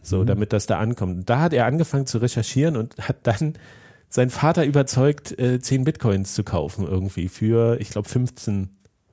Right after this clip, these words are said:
Speaker 1: fünfzehn Dollar oder sowas, das Stück. Also noch zu einem sehr frühen Zeitpunkt. Ähm, und das ist so die Geschichte, wie sich das weiterentwickelt hat, wie er dann irgendwann von der Schule runter ist und nur noch in der Bibliothek da saß und, äh,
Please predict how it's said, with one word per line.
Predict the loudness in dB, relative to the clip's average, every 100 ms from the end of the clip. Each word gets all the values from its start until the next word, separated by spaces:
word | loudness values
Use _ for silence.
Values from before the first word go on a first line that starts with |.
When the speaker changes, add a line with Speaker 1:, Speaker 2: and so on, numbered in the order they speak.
| _
Speaker 1:
fünfzehn | -8 -6 -6 -4 -2
Dollar | 0 0 0 -2
oder | -4 -4
sowas, | -4 -4 -6 -10
das | -8 -8
Stück. | -6 -8 -4
Also | -2 0
noch | -2 -4
zu | -2
einem | -2 2
sehr | 2 2
frühen | 0 -4 -2
Zeitpunkt. | -2 -2 -2 -4 -4 -8 _ -20 -20 -20 _ _ -2
Ähm, | 2 2 0 -2 -6 -16 -6
und | 2
das | 4 4
ist | 4
so | 4
die | 4
Geschichte, | 4 4 4 4
wie | 4
sich | 4
das | 2 2
weiterentwickelt | 4 4 2 0 0 0 0
hat, | 0 0 2
wie |
er | 2 2
dann | 0 -2 0
irgendwann | 0 0 -2
von | -2
der | -2
Schule | 0 0
runter | 2 2 0
ist | 0 -2
und | -2
nur | -2
noch | 0 0
in |
der | 0
Bibliothek | -2 0 -2 0 0 0
da | 0 0
saß | 0 0 0 -2 -4
und, | -4 -4 -6 -2
äh, | 0 2 0